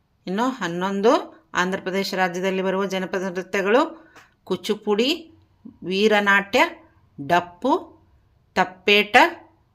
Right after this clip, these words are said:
ಗುಲ್ಲು, ದೀಮ್ಸ್. ಇನ್ನು ಹನ್ನೆರಡು, ಹರಿಯಾಣ ರಾಜ್ಯದಲ್ಲಿ ಬರುವ ಜನಪದ ನೃತ್ಯ ಜುಮರ್ ಫಾಗ್.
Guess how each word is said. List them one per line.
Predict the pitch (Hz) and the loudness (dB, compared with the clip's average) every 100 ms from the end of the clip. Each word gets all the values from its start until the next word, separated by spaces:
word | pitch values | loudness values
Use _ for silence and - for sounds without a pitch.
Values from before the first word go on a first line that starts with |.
| _ - | _ -16
ಗುಲ್ಲು, | 143 185 190 208 269 415 - _ _ _ _ _ - 143 | -4 0 0 2 2 0 -8 _ _ _ _ _ -18 -6
ದೀಮ್ಸ್. | 165 247 202 147 - - _ _ _ _ _ _ _ _ _ _ _ _ _ _ _ | 0 2 2 -2 -6 -10 _ _ _ _ _ _ _ _ _ _ _ _ _ _ _
ಇನ್ನು | 180 170 233 320 - - - - _ - | -8 -2 0 0 -4 -20 -20 -20 _ -12
ಹನ್ನೆರಡು, | 180 185 196 208 262 | -6 2 4 6 4
ಹರಿಯಾಣ | 330 214 170 180 202 | 4 0 -2 0 2
ರಾಜ್ಯದಲ್ಲಿ | 202 185 175 196 190 190 | 2 0 0 0 0 0
ಬರುವ | 185 185 226 339 277 | 0 2 4 2 0
ಜನಪದ | 190 185 185 185 | -6 -6 -6 -6
ನೃತ್ಯ | 190 175 165 214 294 - - _ - _ _ _ | -6 -8 -6 -2 -2 -2 -16 _ -20 _ _ _
ಜುಮರ್ | 147 180 185 196 214 | -6 -4 -2 0 0
ಫಾಗ್. | 214 277 269 185 135 | 0 4 6 6 0